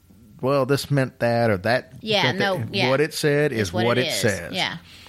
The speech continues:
Speaker 1: So the, the Puritans, obviously, they're, they're highly conservative. A lot of people,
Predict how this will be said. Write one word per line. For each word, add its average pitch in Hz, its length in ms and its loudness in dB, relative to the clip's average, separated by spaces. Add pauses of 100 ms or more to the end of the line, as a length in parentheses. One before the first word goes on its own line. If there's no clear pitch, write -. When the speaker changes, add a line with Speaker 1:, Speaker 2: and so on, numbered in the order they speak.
(640)
Speaker 1:
So 120 140 4
the, 117 180 4 (120)
the 127 140 4
Puritans, 147 520 -2
obviously, 120 480 0
they're, 110 220 2
they're 113 240 0
highly 120 300 2
conservative. 110 640 0
A 101 40 -6
lot 104 220 0
of 113 60 -4
people, 117 460 0